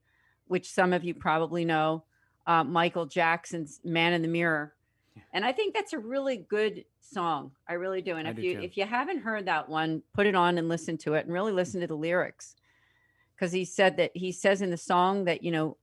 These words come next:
Speaker 1: Go-, and I think it's God basically that's speaking to him and saying that, "I'm asking you to make that change."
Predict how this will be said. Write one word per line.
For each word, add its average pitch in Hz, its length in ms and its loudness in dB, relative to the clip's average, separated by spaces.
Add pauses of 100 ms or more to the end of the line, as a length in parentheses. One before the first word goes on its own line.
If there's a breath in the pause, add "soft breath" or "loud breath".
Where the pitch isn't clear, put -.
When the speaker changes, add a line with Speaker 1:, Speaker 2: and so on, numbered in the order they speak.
(720)
Speaker 1:
Go-, - 140 0 (480)
and 190 160 2
I 202 60 4
think 269 220 0
it's - 160 0
God 208 440 4
basically 156 720 -4 (140)
that's 165 160 -4
speaking 196 440 -8
to 151 160 -4
him 151 260 -2
and 160 100 -6
saying 170 380 -2
that, 165 240 0
"I'm 170 160 2
asking 185 420 0
you 175 100 2
to 170 60 0
make 165 280 -2
that 156 220 0
change." 170 680 -4